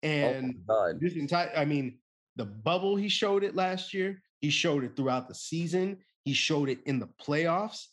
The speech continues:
Speaker 2: He busted out a forty-point triple-double with no Chris Paul.
Speaker 1: Listen, Devin Booker is playing with so much confidence. And it's so crazy, too, like, how, like, the N B A and,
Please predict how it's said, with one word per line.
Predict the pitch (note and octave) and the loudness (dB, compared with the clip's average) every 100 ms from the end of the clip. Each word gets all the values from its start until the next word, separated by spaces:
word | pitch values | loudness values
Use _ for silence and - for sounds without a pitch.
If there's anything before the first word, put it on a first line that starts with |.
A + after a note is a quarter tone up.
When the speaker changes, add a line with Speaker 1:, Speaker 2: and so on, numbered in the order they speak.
| _ _ _ | _ _ _
Speaker 2:
He | G#3 | 0
busted | D#3+ F3+ F#3 F#3 | 2 0 2 0
out | E3 C3 B2+ | 2 0 -4
a | - - | -10 0
forty-point | F3 F3+ F#3+ F#3+ - F3+ E3+ | 2 2 0 -4 -4 -2 0
triple-double | - E3+ D#3+ D3 D3 C3+ B2+ | 0 -2 -2 0 0 0 -2
with | B2 C3+ | -4 -2
no | C3 | 0
Chris | B2 - C3 - | -2 -4 -6 -6
Paul. | - D#2 - - _ _ _ _ _ _ _ - - | -6 -6 -8 -20 _ _ _ _ _ _ _ -16 0
Speaker 1:
Listen, | E3+ - C3 F#2+ - _ _ A#2+ | 2 4 0 -2 -8 _ _ 0
Devin | C#3 E3+ G3+ D#3 | 2 4 2 2
Booker | D3 D3+ B2 A2+ | 2 2 2 2
is | A2+ A#2 | 0 -4
playing | - C3+ A#2+ G#2+ | -2 0 2 2
with | G2+ G#2 | 0 -2
so | - - B2 | -6 0 2
much | B2+ A#2+ B2 | 2 2 -2
confidence. | - A2+ G2+ - - - - - - - | -2 -2 -2 -4 -8 -10 -18 -20 -20 -2
And | C#3 D3 C3+ | 2 2 2
it's | G3 | 0
so | - F4 - | 2 2 0
crazy, | - D#3 C3+ G2+ F#2+ | 2 2 2 0 -4
too, | - C#3 A2 | 0 0 2
like, | G2+ F#2 F2+ - - | 2 2 0 -6 -20
how, | - D3+ C#3 B2 | -4 0 2 2
like, | A#2 A2 - _ _ _ - - | 2 0 -4 _ _ _ -20 0
the | A#2 | 2
N | C#3 C#3+ | 4 4
B | B2 A#2+ | 4 4
A | A#2+ A#2 A2 | 4 4 4
and, | G#2 | 2